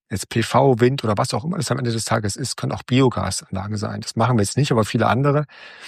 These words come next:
Wir haben die Balance verloren. Und das merken wir, wir haben Balance verloren im Sinne von, an Stellen geben wir Investitionen aus, die braucht dort keiner. Brandenburg gibt's teilweise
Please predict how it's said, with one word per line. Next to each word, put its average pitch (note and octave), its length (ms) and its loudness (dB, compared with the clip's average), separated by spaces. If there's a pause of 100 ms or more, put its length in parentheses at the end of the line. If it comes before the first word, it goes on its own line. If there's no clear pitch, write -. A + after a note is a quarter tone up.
(880)
Wir F#2+ 140 -2
haben D3 80 2
die D3+ 80 6
Balance A#2+ 420 2
verloren. A2 480 -2 (920)
Und A2 80 -2
das G#2 160 0
merken C#3+ 440 4
wir, F3+ 380 2 (120)
wir A2+ 120 0
haben B2+ 140 0
Balance A#2 420 0
verloren D3+ 240 0
im B2+ 160 -2
Sinne B2 300 0
von, B2 420 0 (580)
an A#2 160 0
Stellen D#3+ 800 4 (240)
geben C3 320 4
wir B2 140 4
Investitionen A#2+ 640 0
aus, C#3+ 140 -2
die - 100 -4
braucht - 400 0
dort - 220 -2
keiner. F#2+ 520 -6
Brandenburg C#3+ 720 2 (300)
gibt's - 240 0
teilweise A#2 640 2